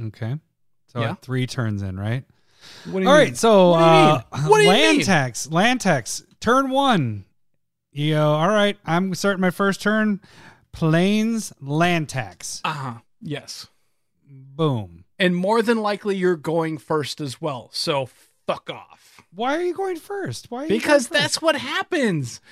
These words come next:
Speaker 1: Well,
Speaker 2: You
Speaker 1: okay,
Speaker 2: think,
Speaker 1: so
Speaker 2: you think
Speaker 1: in
Speaker 2: you're lucky having a
Speaker 1: Whoa,
Speaker 2: land
Speaker 1: whoa,
Speaker 2: tax
Speaker 1: wait,
Speaker 2: in
Speaker 1: wait,
Speaker 2: hand
Speaker 1: wait, wait,
Speaker 2: turn
Speaker 1: wait.
Speaker 2: one,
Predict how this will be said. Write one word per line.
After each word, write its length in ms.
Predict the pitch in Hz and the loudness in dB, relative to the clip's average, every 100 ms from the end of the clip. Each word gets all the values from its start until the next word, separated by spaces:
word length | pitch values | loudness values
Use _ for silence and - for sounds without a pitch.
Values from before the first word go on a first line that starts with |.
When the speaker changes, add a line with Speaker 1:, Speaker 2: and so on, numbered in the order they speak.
| - | -12
Speaker 1:
Well, 160 | 294 285 | -2 2
Speaker 2:
You 100 | 339 | 2
Speaker 1:
okay, 140 | 311 | 0
Speaker 2:
think, 160 | 269 320 | -2 -2
Speaker 1:
so 200 | 277 277 | 0 0
Speaker 2:
you 160 | 320 403 | 4 2
think 200 | 359 262 | 2 -2
Speaker 1:
in 60 | 269 | 0
Speaker 2:
you're 120 | 214 | 0
lucky 520 | 180 240 381 320 226 | 4 4 4 2 2
having 320 | 214 214 214 | 2 2 2
a 40 | 190 | 0
Speaker 1:
Whoa, 60 | 165 | 0
Speaker 2:
land 260 | 247 269 269 | 0 2 0
Speaker 1:
whoa, 60 | 247 | 0
Speaker 2:
tax 260 | 254 262 | -2 0
Speaker 1:
wait, 100 | 247 | 0
Speaker 2:
in 60 | 202 | 2
Speaker 1:
wait, 100 | 233 | 2
Speaker 2:
hand 220 | 240 220 | 2 2
Speaker 1:
wait, 80 | 220 | 0
wait, 80 | 208 | 2
Speaker 2:
turn 200 | 294 254 | 2 4
Speaker 1:
wait. 140 | 175 | 2
Speaker 2:
one, 340 | 208 240 175 | 2 0 -2